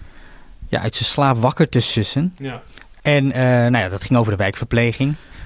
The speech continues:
Speaker 1: Nou, hij kreeg dus ook, eh, de P V V en, eh, Forum voor Democratie achter die motie. Nou, wat hij daarmee wil bereiken is dat hij, eh, morgen, eh, v-,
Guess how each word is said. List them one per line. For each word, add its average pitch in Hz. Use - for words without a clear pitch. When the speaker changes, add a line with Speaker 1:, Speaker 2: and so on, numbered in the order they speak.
Speaker 1:
Nou, 185
hij 170
kreeg 180
dus 123
ook, 120
eh, 131
de 127
P -
V 131
V 175
en, 127
eh, 110
Forum 123
voor 120
Democratie 113
achter 127
die 131
motie. 113
Nou, 110
wat 110
hij 123
daarmee 117
wil 110
bereiken 113
is 101
dat 101
hij, 107
eh, 104
morgen, 107
eh, 101
v-, -